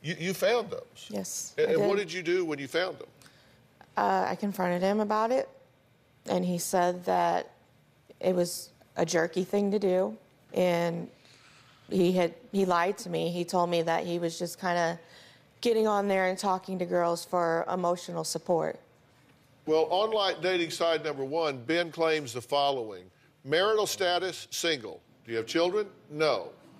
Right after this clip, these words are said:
Speaker 1: Dating site two, Ben claims the following. Introduction, looking for some fun. Good looking, no strings attached, looking for fun. Marital status, prefer not to say. Looking for women, couples, man and woman,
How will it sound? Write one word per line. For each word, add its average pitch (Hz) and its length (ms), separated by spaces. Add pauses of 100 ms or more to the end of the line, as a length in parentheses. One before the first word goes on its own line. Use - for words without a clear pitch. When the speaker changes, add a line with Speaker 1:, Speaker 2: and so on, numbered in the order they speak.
(340)
Speaker 1:
Dating 156 300
site 180 360
two, 185 280
Ben 123 240
claims 143 320
the 147 60
following. 143 500 (460)
Introduction, 190 640
looking 214 320
for 202 140
some 143 200
fun. 156 400 (180)
Good 202 200
looking, 214 420
no 175 160
strings 202 380
attached, 165 560
looking 175 280
for 165 140
fun. 131 320 (480)
Marital 180 380
status, 208 500
prefer 151 500
not 151 280
to 160 80
say. 147 420 (800)
Looking 190 360
for 196 180
women, 175 400 (340)
couples, 110 640 (140)
man 165 260
and 196 160
woman, 202 300